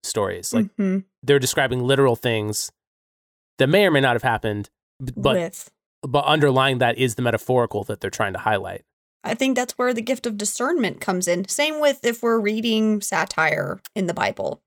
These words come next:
Speaker 1: So how do you guys, when you're reading the Bible or, like, when someone's bringing up a hard question about the Bible, 'cause, uh, honestly, I've gotten, like, some wild questions this week from some good friends that honestly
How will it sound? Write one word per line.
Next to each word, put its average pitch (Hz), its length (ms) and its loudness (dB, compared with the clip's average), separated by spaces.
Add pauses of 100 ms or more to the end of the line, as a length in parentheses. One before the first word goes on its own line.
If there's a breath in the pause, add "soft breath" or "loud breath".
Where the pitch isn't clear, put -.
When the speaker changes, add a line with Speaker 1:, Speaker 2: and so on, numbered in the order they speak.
(460)
Speaker 1:
So 202 500 4 (420)
how 214 280 2
do 247 100 2
you 214 420 4
guys, 123 720 2 (1040)
when 160 240 4
you're 156 280 6
reading 135 500 2 (640)
the 139 100 2
Bible 120 420 2
or, 131 120 4
like, 131 160 4
when 135 100 2
someone's 135 340 0
bringing 120 260 -2
up 113 140 0
a 101 40 -6
hard 104 200 -2
question 110 440 -2
about 104 320 0
the 110 60 -2
Bible, 101 520 -2 (240)
'cause, 139 180 -2
uh, 131 200 -2
honestly, 135 320 2
I've 120 100 2
gotten, 117 360 -2 (160)
like, 113 180 -2
some 110 220 -8 (720)
wild 120 380 2
questions 110 340 -2
this 101 160 -6
week 104 160 -6
from 104 180 -6
some 104 160 -8
good 101 180 -2
friends 95 300 -6
that 95 200 -6 (320)
honestly 117 520 0